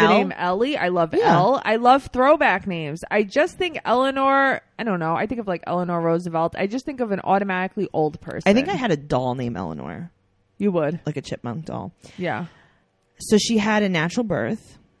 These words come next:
Speaker 2: Uh-huh.
Speaker 1: And she had her mom in the room.
Speaker 2: Mm-hmm.
Speaker 1: And, uh, her mom goes, "Hey, Andre, wasn't I helpful in the room?" And he goes, "Yeah, a little, a little bit. You were helpful moral-, morally."
Speaker 2: Right. He could never just be nice.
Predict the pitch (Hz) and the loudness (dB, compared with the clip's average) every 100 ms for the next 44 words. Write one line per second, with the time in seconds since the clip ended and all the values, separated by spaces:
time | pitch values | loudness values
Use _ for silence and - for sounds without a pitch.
0 | 185 196 160 175 185 160 160 175 214 185 | -2 -2 -2 -4 -4 -2 -2 0 0 0
1 | 175 160 151 151 156 - 190 180 143 143 | 0 0 0 0 -4 -6 -2 2 2 0
2 | 143 147 143 139 139 139 - - 180 165 | 0 -2 -2 -2 -2 -2 -6 -4 0 2
3 | 165 175 170 160 160 - 247 220 233 247 | 2 2 2 2 0 -2 -2 -2 0 0
4 | 175 160 165 180 180 170 143 - - 170 | 0 0 0 -2 -4 -4 -6 -6 -4 -4
5 | 320 277 _ _ _ - 170 156 170 247 | -4 -10 _ _ _ -6 -4 -2 -2 -2
6 | 233 247 330 240 214 - - 247 233 170 | -4 -4 -2 -2 -2 -4 -4 -4 -2 -2
7 | 175 - 165 160 147 - 165 156 143 143 | -2 -2 -4 -4 -6 -6 -6 -4 -2 -2
8 | 139 - 165 165 147 127 160 - 190 185 | -4 -2 0 0 -2 -4 -8 -6 0 0
9 | 160 127 _ _ _ _ _ _ _ _ | 0 -6 _ _ _ _ _ _ _ _
10 | _ - - 349 427 453 480 539 466 - | _ -4 0 4 4 4 0 0 -2 -4
11 | 339 302 285 370 180 131 | -4 -6 -6 -4 -6 -8